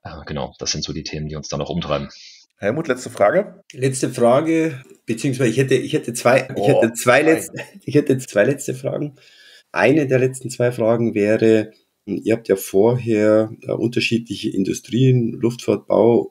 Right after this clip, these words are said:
Speaker 3: und Intralogistik angesprochen. Man muss sich ja meistens fokussieren. Das heißt, meine erste Frage wäre, fokussiert ihr euch auf eine oder zwei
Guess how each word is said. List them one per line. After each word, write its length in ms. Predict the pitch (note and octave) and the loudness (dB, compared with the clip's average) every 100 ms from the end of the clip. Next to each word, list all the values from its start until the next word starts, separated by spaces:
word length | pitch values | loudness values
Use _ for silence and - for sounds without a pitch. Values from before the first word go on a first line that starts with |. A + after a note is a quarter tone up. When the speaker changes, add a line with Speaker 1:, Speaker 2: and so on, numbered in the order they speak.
| - | -8
Speaker 3:
und 120 | - | -6
Intralogistik 720 | F#2 F#2+ F2+ F#2+ C3 - - | -4 -2 -2 -4 -8 -6 -6
angesprochen. 840 | A#2 C3+ B2+ - A2+ C3 C#3 C3+ - - - - - - | -2 -2 -4 -6 -6 -2 -2 -2 -6 -20 -20 -20 -12 0
Man 80 | |
muss 160 | G#2+ B2 | 2 2
sich 100 | G#2+ | 0
ja 100 | G2+ | 2
meistens 460 | G2 G2 A#2 G2 - | 4 4 2 -6 -6
fokussieren. 680 | - - G#2 - A#2+ D3 D3 | -6 -4 -6 -2 2 2 2
Das 160 | B2 | -2
heißt, 200 | G2+ - | -8 -4
meine 140 | F#2+ D#2 | -2 0
erste 260 | G#2+ - | 0 -4
Frage 360 | - G2 A2 G#2+ | -4 0 0 2
wäre, 240 | G#2 G#2 - - _ _ | 2 2 -2 -20 _ _
fokussiert 640 | - A#2+ A#2+ - C3 C#3 D3 | -6 -4 -4 -4 0 0 2
ihr 180 | C#3+ | 0
euch 400 | G2 C#3 C3+ - _ _ _ - | 2 2 0 -12 _ _ _ 0
auf 420 | G2 A#2 A#2+ - _ _ _ | 4 4 2 -14 _ _ _
eine 400 | - G2+ D3 C#3+ | -2 0 2 0
oder 320 | - F#2+ G2 - | 0 2 2 -2
zwei 680 | - G2 F#2 G#2 B2+ C3 | -6 2 4 6 4 2